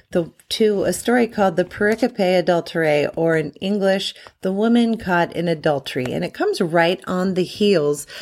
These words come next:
of the Feast of Booths, um, the Feast of the Tabernacles, the Festival of the Shelters. Remember, all three of those things mean the exact same thing. And there are two schools of thought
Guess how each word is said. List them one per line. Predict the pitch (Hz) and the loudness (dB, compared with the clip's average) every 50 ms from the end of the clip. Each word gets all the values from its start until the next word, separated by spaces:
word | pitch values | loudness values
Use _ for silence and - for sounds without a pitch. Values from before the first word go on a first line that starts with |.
| - - - - | -18 -18 -6 -4
of | 185 170 165 | -4 -4 -2
the | - 165 | -4 -6
Feast | - - - 233 247 233 - - | -4 0 2 2 2 2 0 -2
of | 165 139 147 143 _ | -4 -4 -4 -10 _
Booths, | - 240 254 254 262 262 254 254 - - - - - - - - - - _ _ | 0 2 2 2 2 0 -2 -4 -10 -12 -14 -16 -18 -20 -20 -20 -20 -20 _ _
um, | - 170 165 160 156 156 170 | 0 2 2 2 2 0 0
the | 139 165 160 156 156 143 143 | 0 2 2 2 2 0 -2
Feast | - - 214 208 202 - 202 | -2 0 0 0 0 -2 -6
of | 170 147 | -6 -6
the | 170 | -8
Tabernacles, | - - 196 226 220 220 220 226 208 208 196 202 196 - 208 202 196 190 196 180 - | -8 -2 0 2 2 2 2 2 2 2 0 0 0 0 0 0 0 0 -2 -4 -4
the | - 170 | -4 -4
Festival | - - 196 185 190 - 185 170 185 185 185 175 175 | 0 0 0 0 -2 -6 -6 -2 0 2 2 2 0
of | 151 147 | 0 -2
the | 160 165 | -4 -6
Shelters. | - - 240 220 214 214 - - 220 208 208 208 196 - - - - - _ | -2 0 0 0 0 0 0 0 2 2 2 2 0 -2 -8 -14 -20 -12 _
Remember, | 190 202 196 190 185 180 180 | -2 0 0 2 2 2 2
all | 185 190 | 0 0
three | 185 - 220 214 | 0 0 2 2
of | 208 185 | 2 2
those | 170 185 180 170 - | 2 0 0 0 -2
things | - - 180 180 175 156 - | -4 -4 -2 -2 -4 -4 -4
mean | 180 180 175 | -4 -2 -2
the | 170 160 | -2 -2
exact | 156 143 170 143 147 143 147 147 - - | -2 -2 -2 -2 0 0 0 -2 -4 -6
same | - - 156 151 165 170 | -4 -4 -2 -2 -2 -4
thing. | 151 - - 151 139 135 123 127 135 - - - - - - - - - _ _ | -6 -2 0 0 2 2 0 -2 -6 -10 -18 -20 -20 -20 -20 -20 -20 -20 _ _
And | - 214 208 202 196 196 196 202 202 208 208 196 - - _ _ _ | 0 2 2 2 2 2 2 0 0 -2 -4 -6 -8 -16 _ _ _
there | _ 226 226 226 220 | _ 2 2 4 2
are | 220 208 208 | 2 0 -2
two | - - - - 320 330 - | -4 -8 -6 -4 -4 -4 -4
schools | - - - - 196 190 196 190 180 160 | -4 -6 -4 -2 -2 0 0 -2 -2 -4
of | 185 147 - | -6 -6 -8
thought | - - - 180 151 139 - - - | -14 -4 0 0 2 2 0 -2 -6